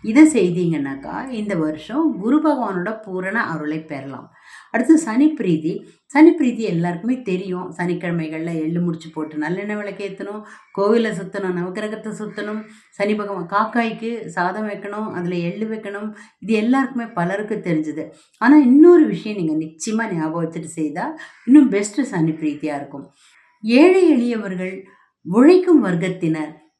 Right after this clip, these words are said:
இவங்களுக்கு என்னென்ன முடியுமோ செய்யுங்க. சாப்பாடு கொடுக்கலாம்,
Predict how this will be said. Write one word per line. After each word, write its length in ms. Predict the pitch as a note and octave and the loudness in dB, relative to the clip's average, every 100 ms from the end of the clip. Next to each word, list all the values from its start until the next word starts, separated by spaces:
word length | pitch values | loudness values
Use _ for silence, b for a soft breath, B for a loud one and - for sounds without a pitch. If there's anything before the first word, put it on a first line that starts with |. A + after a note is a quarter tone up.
| F3+ | -6
இவங்களுக்கு 680 | A3+ D4+ E4 D4 - A#3+ | 4 8 10 8 4 -4
என்னென்ன 460 | F#3 E3+ A3 D4+ D4 | -2 0 4 4 4
முடியுமோ 340 | G3 E3+ E3+ F#3+ - | 2 0 0 -2 -4
செய்யுங்க. 300 | D#3 D3+ D3 | -4 -4 -6
சாப்பாடு 560 | - D#3+ F3 G3+ F#3 | -4 -4 -4 -4 -6
கொடுக்கலாம், 520 | D#3+ D#3 D#3 C#3+ C#3+ | -6 -6 -8 -10 -10